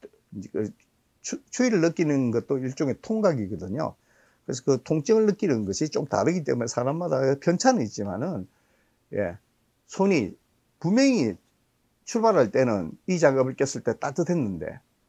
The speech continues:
예, 어느 정도 걷고 난 다음에는 손이 시려워진다 하는 것들을 느끼는 게 그 때문입니다. 그래서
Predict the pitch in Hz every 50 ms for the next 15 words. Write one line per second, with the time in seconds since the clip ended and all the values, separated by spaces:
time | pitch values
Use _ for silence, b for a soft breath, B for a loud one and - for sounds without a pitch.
0 | _ _ _ _ _ _ _ _ _ _ - 87 87 - - 117 135 170 175 208
1 | 208 202 190 185 135 104 - - 117 110 - 170 170 160 156 160 147 143 131 104
2 | 95 95 110 139 143 104 92 87 - - - 151 151 139 - - 254 233 208 143
3 | 104 101 98 87 90 92 - 95 - _ _ _ - - 117 113 110 107 104 -
4 | 107 107 110 131 - 131 110 104 98 127 - - 98 - - 180 165 120 95 85
5 | 82 - - - _ _ _ _ _ _ _ - - - 107 107 - 185 - -